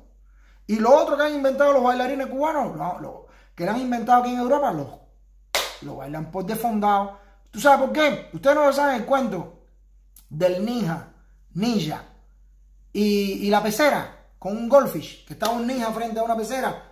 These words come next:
y hace así el pescadito hacia fu, y miraba para acá y el pescadito para allá, y había un cubano atrás mirándolo.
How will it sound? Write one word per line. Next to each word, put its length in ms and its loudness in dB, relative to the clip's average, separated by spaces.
y 80 -4
hace 140 0
así 280 -4
el 120 -4
pescadito 360 -4
hacia 140 -6
fu, 200 -6
y 80 -2
miraba 240 2
para 140 -2
acá 40 -4
y 40 -4
el 60 -4
pescadito 320 -2
para 200 -2
allá, 120 -6
y 80 -6
había 160 -8
un 120 -8
cubano 360 2
atrás 240 2
mirándolo. 580 -4